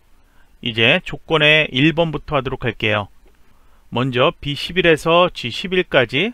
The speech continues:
블록 설정해 놓을게요. 그 다음에 홈에서 병합하고 가운데 맞춤 클릭한 다음에 이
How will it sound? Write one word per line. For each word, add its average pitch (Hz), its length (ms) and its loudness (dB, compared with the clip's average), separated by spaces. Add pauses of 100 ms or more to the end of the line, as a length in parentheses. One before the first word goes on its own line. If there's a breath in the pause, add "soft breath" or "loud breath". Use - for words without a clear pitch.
(140)
블록 139 220 -4
설정해 151 360 -4
놓을게요. 110 500 0 (760)
그 135 120 -8
다음에 139 340 4
홈에서 175 560 0
병합하고 143 540 -2
가운데 131 380 0
맞춤 139 600 -2
클릭한 165 420 -4
다음에 123 520 2 (340)
이 135 160 -2